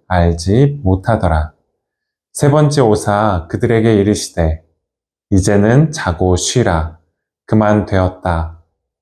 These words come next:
때가 왔도다. 보라, 인자가 죄인의 손에 팔리느니라. 일어나라, 함께 가자. 보라, 나를 파는 자가 가까이 왔느니라." 아멘.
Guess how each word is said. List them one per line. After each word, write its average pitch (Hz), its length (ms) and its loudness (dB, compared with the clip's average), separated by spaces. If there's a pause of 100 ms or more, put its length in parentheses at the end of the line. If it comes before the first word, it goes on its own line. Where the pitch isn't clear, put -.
(140)
때가 139 260 2
왔도다. 87 800 -4 (420)
보라, 98 220 0
인자가 95 920 0
죄인의 92 420 0
손에 107 540 -2
팔리느니라. 85 840 0 (800)
일어나라, 113 500 2
함께 143 420 0
가자. 85 580 -4 (480)
보라, 101 200 0
나를 95 380 0
파는 107 260 -2
자가 104 720 -2
가까이 92 800 0
왔느니라." 82 800 -2 (1120)
아멘. 98 640 0